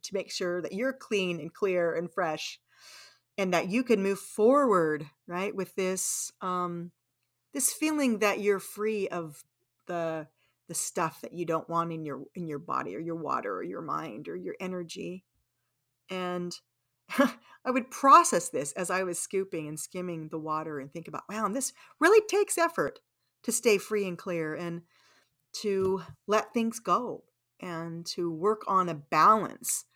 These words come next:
you know, the balancing of water alone." You test the water, you see what it's lacking, you see where it's high in something or low in something, and what do I need to add to it? And then, of course, the, the investment that you make in keeping that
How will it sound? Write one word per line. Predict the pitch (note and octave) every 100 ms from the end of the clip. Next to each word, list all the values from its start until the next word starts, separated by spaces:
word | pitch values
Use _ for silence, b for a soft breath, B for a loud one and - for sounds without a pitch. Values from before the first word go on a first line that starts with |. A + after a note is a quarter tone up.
| _
you | F3+
know, |
the | D#3
balancing | C#3+ F#3 G#3+ A3 - F#3
of | D#3
water | D#3 D3 D3
alone." | D3 E3+ G3 D3+ -
You |
test | - F3 D#3+
the | -
water, | D#3 D3+ D#3
you | F3 F3
see | - E3
what | E3+
it's | - -
lacking, | E3 E3+ F#3+ D#3 C#3+ - _
you | F#3+
see | - F3+
where | E3+ E3
it's | - - B B B -
high | G#3 A3+
in | A3 F#3
something | F3+ - E3
or | D#3+
low | E3+ A#3
in | G#3
something, | - D3 C#3+ D3
and | D3 F3
what | G3+
do | G#3+
I | G#3
need | G#3 G#3
to | G3+ F3+
add | A3 F3 D#3+
to | - D3
it? | C#3+ - b b b b _
And | G3+ G3+ G#3 F#3+ -
then, | A3+
of | A#3
course, | - A3 G#3+ -
the, | F3+ E3+ E3 E3+ _ _ _ _ _ -
the | A3+
investment | G#3 G3 A#3+ - F3 C3+ - _ _ _ -
that | G#3+
you | A3
make | F#3 G#3+ B3 - - _ _ _ _
in | G3 F#3 F3+
keeping | - G#3 A#3 G#3+ E3
that | D#3 D3+ - -